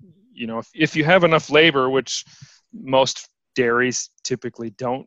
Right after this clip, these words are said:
have anyways to, to just do everything, uh, it's nice to be able to focus on certain things. So then you can focus on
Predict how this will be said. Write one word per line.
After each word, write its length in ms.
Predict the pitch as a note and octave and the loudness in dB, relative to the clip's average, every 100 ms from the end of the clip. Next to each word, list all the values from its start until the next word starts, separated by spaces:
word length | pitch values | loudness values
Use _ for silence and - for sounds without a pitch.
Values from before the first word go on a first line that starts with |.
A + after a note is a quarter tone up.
| _ | _
have 340 | A#2 A2+ A2+ A2 - | -12 -8 -8 -10 -8
anyways 600 | D3 C#3+ A#2 A2+ A#2+ - | -4 -4 -4 -6 -8 -10
to, 180 | - A2 _ _ | -14 -16 _ _
to 100 | - | -18
just 240 | G#2+ - - | -14 -16 -12
do 180 | B2+ A#2 | -6 0
everything, 640 | C3 C#3 - A#2 A2+ A#2 _ _ _ _ _ _ A#3+ | 0 0 -4 -8 -12 -14 _ _ _ _ _ _ -6
uh, 280 | B2 A#2 A#2 | -2 0 0
it's 240 | - C3+ C3+ | 0 -2 2
nice 300 | C3 B2+ - | 0 0 -4
to 100 | A2+ | -6
be 160 | B2 | -4
able 160 | A#2+ A#2 | -4 -6
to 140 | A#2+ | -10
focus 420 | - A#2+ A#2 A2+ | -10 -8 -8 -10
on 160 | A#2+ A2+ | -10 -10
certain 320 | - B2 - | -10 -12 -12
things. 420 | - A#2 A2 A2 | -14 -14 -12 -14
So 120 | - A#2 | -10 -8
then 180 | A#2+ | -6
you 100 | B2 | -8
can 200 | A#2 A2+ | -12 -16
focus 480 | G2+ A#2+ A2+ A2+ - | -12 -10 -8 -10 -12
on 220 | A2+ A2 | -14 -14